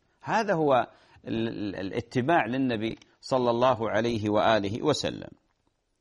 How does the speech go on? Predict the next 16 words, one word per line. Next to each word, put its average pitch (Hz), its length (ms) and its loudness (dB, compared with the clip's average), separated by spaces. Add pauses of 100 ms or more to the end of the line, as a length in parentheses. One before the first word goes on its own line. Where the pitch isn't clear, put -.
(640)
أبو 160 200 0
خالد 131 380 2
من 117 140 -2
عمان 113 340 0
يقول: 110 320 0
"والدي 104 720 2
توفي 110 520 -4
وأرسلت 104 580 -2
له 104 100 0
حجة 101 440 -2
وعمرة، 107 420 0
ويقول 113 840 -2
ناوي 180 240 2
السنة 139 320 -2
هذه 110 440 0
أنا 117 200 0